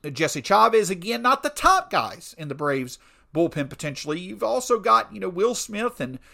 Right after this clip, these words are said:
Kenley Jansen, who had a day off on Monday. So the Braves will have plenty of bullpen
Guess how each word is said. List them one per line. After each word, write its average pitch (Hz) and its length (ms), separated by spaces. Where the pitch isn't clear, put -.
Kenley 220 320
Jansen, 175 460
who 139 220
had 147 160
a 131 40
day 135 200
off 120 240
on 117 120
Monday. 123 220
So 180 120
the 170 80
Braves 254 380
will 254 100
have 214 240
plenty 269 580
of 175 460
bullpen 208 520